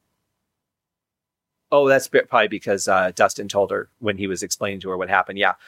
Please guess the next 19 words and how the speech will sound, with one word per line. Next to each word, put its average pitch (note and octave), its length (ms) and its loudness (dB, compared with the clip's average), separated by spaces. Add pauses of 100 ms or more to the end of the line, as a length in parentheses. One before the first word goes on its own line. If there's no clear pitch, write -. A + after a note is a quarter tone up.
(180)
So, A#2+ 320 0
uh, A2 160 2
so C#3 120 -2
that's A#2+ 220 0
okay. G2 260 -2 (400)
Um, C3 440 2 (760)
so E3 520 2 (160)
the E3 180 0
only A#3 260 2
real F#3 220 4
question D#3+ 440 -2
I A#2+ 120 4
have C3+ 280 0
at C3+ 80 -6
the A#2+ 140 -6
end C3+ 120 0
of C#3 80 0
this B2 120 -4
episode A2+ 680 0